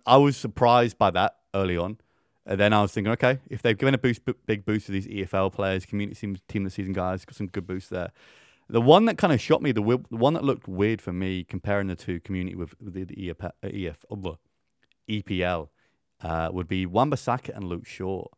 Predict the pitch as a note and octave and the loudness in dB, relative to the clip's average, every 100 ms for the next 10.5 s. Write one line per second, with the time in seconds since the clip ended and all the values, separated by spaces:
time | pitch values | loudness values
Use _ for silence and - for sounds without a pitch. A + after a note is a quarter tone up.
0 | _ _ _ _ _ G2+ B2 C3 A2+ B2 | _ _ _ _ _ -2 0 0 0 0
1 | A#2 A2 A2 G#2 G2+ - G#2+ G#2+ B2 G#2+ | 2 4 4 4 2 -2 -2 -2 -2 -4
2 | F#2 G2+ G2 F#2 F2+ G2+ G2 G#2 G#2+ G2+ | -2 -4 -4 -6 -6 -6 -6 -4 -4 -4
3 | G2 G2+ F#2 F2+ - - F#2+ F#2+ - F2 | -6 -6 -6 -6 -8 -10 -10 -10 -6 -6
4 | D#2+ - _ _ _ - F#2 F#2 G#2 G#2+ | -6 -12 _ _ _ -10 -8 0 0 0
5 | F#2+ G#2 F#2+ F2+ E2 - F#2+ F#2+ F#2+ - | -4 -8 -8 -10 -10 -8 -6 -4 -6 -8
6 | G2 - F2+ F2 E2+ E2+ - - F2+ F2 | -12 -6 -4 -4 -8 -12 -14 -12 -8 -6
7 | F2 - _ _ _ _ - C3 C3+ G2+ | -8 -14 _ _ _ _ -8 -4 -4 -6
8 | - G2+ G2+ G2 G2 A#2+ C3 A#2 - G2 | -6 -6 -4 -4 0 2 2 2 -2 -2
9 | G#2+ F#2+ G2+ G2 G#2+ - F#2+ F#2+ F2+ F#2 | -2 -2 -6 -6 -10 -8 -8 -6 -6 -8
10 | - E2+ - G#2+ | -12 -14 -10 -10